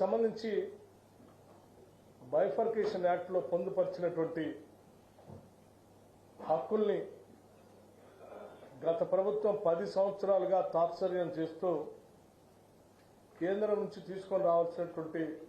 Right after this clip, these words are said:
కొన్ని ముఖ్యమైన అంశాలని తీసుకొని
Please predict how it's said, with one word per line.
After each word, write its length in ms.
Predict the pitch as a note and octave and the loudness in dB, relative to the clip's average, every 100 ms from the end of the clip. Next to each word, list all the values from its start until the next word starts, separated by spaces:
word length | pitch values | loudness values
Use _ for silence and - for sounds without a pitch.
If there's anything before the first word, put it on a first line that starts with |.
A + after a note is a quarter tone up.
| - - - - | -20 -20 -18 -6
కొన్ని 220 | E3 D#3 D3+ | -2 -2 -2
ముఖ్యమైన 480 | E3+ G#3+ G#3+ G#3+ F#3+ E3+ | -4 0 2 4 4 2
అంశాలని 500 | - F3+ E3+ E3 D3+ - - - - - - - - - - - - - - - - - - - - - - - - - - - _ - - - - - - - - - - | 2 2 2 0 -4 -8 -14 -20 -20 -20 -20 -20 -20 -20 -20 -20 -20 -20 -20 -20 -20 -20 -20 -20 -20 -20 -20 -20 -20 -20 -20 -20 _ -20 -20 -20 -20 -20 -20 -20 -20 -14 -8
తీసుకొని 340 | G#3 G#3+ G3+ | -4 0 4